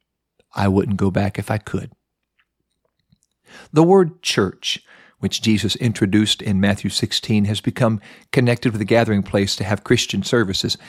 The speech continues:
We say it all the time, "Yeah, I'm gonna swing by the church," or,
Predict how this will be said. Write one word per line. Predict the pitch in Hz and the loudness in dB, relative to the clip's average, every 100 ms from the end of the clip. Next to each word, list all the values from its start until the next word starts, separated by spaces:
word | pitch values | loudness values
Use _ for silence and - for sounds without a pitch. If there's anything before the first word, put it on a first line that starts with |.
| - | -6
We | - 120 | 2 4
say | 117 | 4
it | 110 | 4
all | 104 | 4
the | 107 | 0
time, | 120 113 98 | -2 0 2
"Yeah, | 170 220 | 2 4
I'm | 202 | 2
gonna | 185 | 0
swing | 156 165 | 0 0
by | 143 131 | 2 2
the | 120 | 2
church," | - - 85 - - - _ - | -4 -6 -6 -6 -8 -8 _ 0
or, | 107 104 104 | 4 4 2